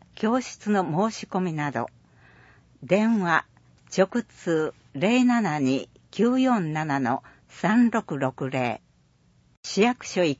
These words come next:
階、六番窓口。検診は年度内に各一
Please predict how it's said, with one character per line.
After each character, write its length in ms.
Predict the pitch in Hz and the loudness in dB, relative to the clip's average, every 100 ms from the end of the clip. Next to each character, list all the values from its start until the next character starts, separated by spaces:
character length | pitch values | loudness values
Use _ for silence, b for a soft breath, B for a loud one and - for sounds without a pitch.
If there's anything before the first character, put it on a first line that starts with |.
| _ - | _ -2
階、 260 | 131 - - _ | -2 -2 -10 _
六 280 | 156 165 262 | -6 -4 -4
番 300 | 226 233 214 | -2 0 0
窓 240 | 170 147 143 | -2 -6 -6
口。 400 | 120 - - b b b b b b b b - | -10 -12 -16 b b b b b b b b 2
検 260 | 262 277 | 4 4
診 300 | - 247 214 | 2 0 2
は 200 | 190 180 - | 2 0 0
年 300 | 180 247 254 | 0 2 2
度 100 | 262 | 2
内 240 | 226 160 | 0 0
に 140 | 135 - | -2 -2
各 320 | 226 - | -4 -2
一 120 | 156 | -4